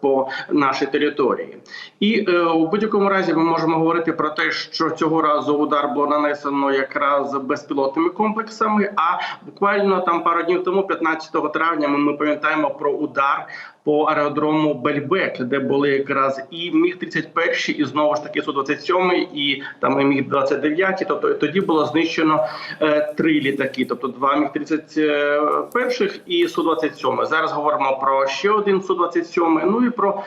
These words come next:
роботу наших, е, Збройних сил, які за, за допомогою П З Р К, там поблизу там Авдіївки за короткий проміжок часу там знищили щонайменше три,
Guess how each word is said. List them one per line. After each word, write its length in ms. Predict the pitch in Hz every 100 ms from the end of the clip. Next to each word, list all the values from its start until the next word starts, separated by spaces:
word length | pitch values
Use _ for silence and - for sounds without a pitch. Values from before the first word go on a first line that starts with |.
| - - -
роботу 400 | 170 175 196 180
наших, 580 | 175 180 180 - - - - _ _ _ _ _ _ 151 147
е, 240 | 147 147 143 147 151 156 156 156
Збройних 460 | 160 131 185 185 185
сил, 180 | 202 196
які 180 | - 143
за, 100 | 139 131
за 120 | 143
допомогою 600 | 151 147 151 160 151 139
П 160 | 147 135
З 80 | 143
Р 200 | 143 147
К, 200 | 160 156
там 160 | 147
поблизу 360 | 143 131 139 139
там 180 | 139 135
Авдіївки 540 | 139 143 156 151 139
за 120 | 135
короткий 340 | 131 139 135 139
проміжок 440 | 147 139 139 135
часу 320 | 151 143 120 131
там 160 | 127
знищили 400 | 135 135 143 135
щонайменше 580 | 139 131 139 135 139 135 - - -
три, 380 | 147 147 156